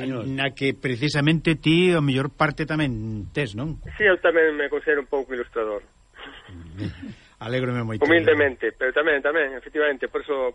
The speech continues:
Speaker 3: por eso defendo o,
Speaker 2: Mm.
Speaker 3: o, o gremio
Speaker 2: E no, e,
Speaker 3: dos
Speaker 2: e no,
Speaker 3: debuxantes, ilustradores.
Speaker 2: e nós
Speaker 1: Sí,
Speaker 2: tamén
Speaker 1: sí.
Speaker 2: sentímonos orgullosos e honrados coa, coa túa colaboración e participación, claro que sí.
Speaker 3: Eh, de Matos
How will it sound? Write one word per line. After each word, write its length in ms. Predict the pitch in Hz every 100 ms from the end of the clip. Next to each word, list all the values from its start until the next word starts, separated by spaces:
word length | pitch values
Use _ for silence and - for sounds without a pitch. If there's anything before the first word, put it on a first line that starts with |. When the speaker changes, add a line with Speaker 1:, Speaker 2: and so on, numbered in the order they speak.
| -
Speaker 3:
por 100 | 151
eso 200 | - 143
defendo 560 | 135 - 139 123 110 110 _ _ _
o, 140 | 131
Speaker 2:
Mm. 80 | 131
Speaker 3:
o, 320 | 131 127 123
o 40 | 135
gremio 400 | 139 131 117 107 101 -
Speaker 2:
E 80 | 135
no, 240 | 143 151
e, 160 | 123 135
Speaker 3:
dos 80 |
Speaker 2:
e 80 | 135
no, 80 | 147
Speaker 3:
debuxantes, 560 | 151 131 143 143 139 131
ilustradores. 720 | 135 131 - 127 139 131 113 - -
Speaker 2:
e 160 | - 127
nós 240 | 147 143
Speaker 1:
Sí, 80 | 147
Speaker 2:
tamén 400 | 139 139 131 123
Speaker 1:
sí. 80 | - 131
Speaker 2:
sentímonos 480 | 147 143 143 139
orgullosos 560 | 143 131 127 139 127 123
e 80 | 131
honrados 480 | 131 139 139 139 -
coa, 320 | 127 113 101 - - -
coa 160 | 117 113
túa 320 | 139 131 120
colaboración 560 | 120 120 117 107 131
e 20 | 117
participación, 680 | 120 110 104 110 113 101 90
claro 240 | 117 104
que 80 | 85
sí. 160 | 80 73 - - - - - - - - -
Speaker 3:
Eh, 320 | 160 151 151
de 80 | 160
Matos 400 | 170 175 185 175